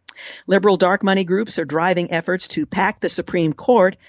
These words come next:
and dark money surpasses one billion dollars, or rather surpassed, in twenty twenty, mostly boosting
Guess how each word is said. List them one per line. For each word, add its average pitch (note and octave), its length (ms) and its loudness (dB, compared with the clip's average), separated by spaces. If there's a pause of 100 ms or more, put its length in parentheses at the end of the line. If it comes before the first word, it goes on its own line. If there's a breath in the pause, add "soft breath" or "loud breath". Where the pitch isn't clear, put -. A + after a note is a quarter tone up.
(160 soft breath)
and B3+ 220 2
dark A3+ 200 -2
money A3+ 240 -4
surpasses G3 600 -6
one G3 280 -2
billion G#3 440 0
dollars, F#3 460 -2
or D3 80 -4
rather D#3 400 -2
surpassed, F3 720 -2 (260 loud breath)
in F3+ 180 2
twenty G#3+ 360 2
twenty, G#3+ 480 0 (280 soft breath)
mostly A#3+ 440 -2
boosting F#3+ 520 0